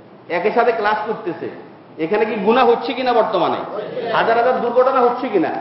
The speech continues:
এটা পর্দা ফরজ নয়? আপনার যুবতী মেয়ে, আপনি প্রাইভেট মাস্টার রেখেছেন ঘরে, আপনার ঘরের ভিতরে বসে সে প্রাইভেট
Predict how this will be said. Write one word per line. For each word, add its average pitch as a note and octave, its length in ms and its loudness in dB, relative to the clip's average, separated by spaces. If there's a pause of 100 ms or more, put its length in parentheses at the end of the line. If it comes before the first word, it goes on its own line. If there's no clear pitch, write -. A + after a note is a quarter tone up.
(200)
এটা - 340 -6
পর্দা F#3+ 280 2
ফরজ A#3+ 220 4
নয়? F#4 300 2 (680)
আপনার B3 440 0
যুবতী B3 380 -4
মেয়ে, F#3 420 -4 (840)
আপনি F3+ 200 -4
প্রাইভেট - 400 2
মাস্টার G#3+ 300 0
রেখেছেন F3+ 400 -2 (1300)
ঘরে, G3+ 200 4
আপনার C4+ 380 0
ঘরের C#4 240 2
ভিতরে F4+ 300 -6
বসে F4+ 300 0
সে F#4+ 140 -4
প্রাইভেট E4 340 -4